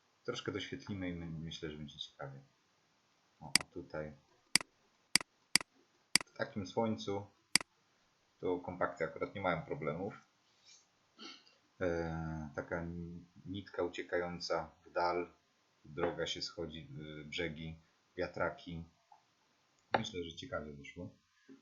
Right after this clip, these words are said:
O, okna też zawsze wyglądają fajnie. Tutaj mogłoby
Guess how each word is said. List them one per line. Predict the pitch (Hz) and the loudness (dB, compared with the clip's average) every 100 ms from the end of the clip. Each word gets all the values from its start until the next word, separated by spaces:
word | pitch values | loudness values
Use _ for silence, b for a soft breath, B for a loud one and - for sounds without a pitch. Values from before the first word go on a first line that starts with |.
| _ _ _ - | _ _ _ 0
O, | 95 90 | 4 6
okna | 110 - 107 | 4 2 0
też | 107 85 | 0 6
zawsze | - - 85 | 6 4 -6
wyglądają | 80 82 80 80 78 71 | -6 -6 -2 0 -2 -2
fajnie. | 80 78 85 92 - - - _ _ _ _ _ _ _ _ _ - _ _ _ _ - - 87 85 95 - - - _ _ _ _ _ _ _ - | -2 -2 -6 -8 2 2 2 _ _ _ _ _ _ _ _ _ -20 _ _ _ _ -14 -10 -10 -12 -16 -18 -18 -20 _ _ _ _ _ _ _ -6
Tutaj | 110 110 - 95 101 107 - _ _ _ _ _ | -6 0 4 6 4 -2 -14 _ _ _ _ _
mogłoby | 92 101 104 95 | -2 2 2 0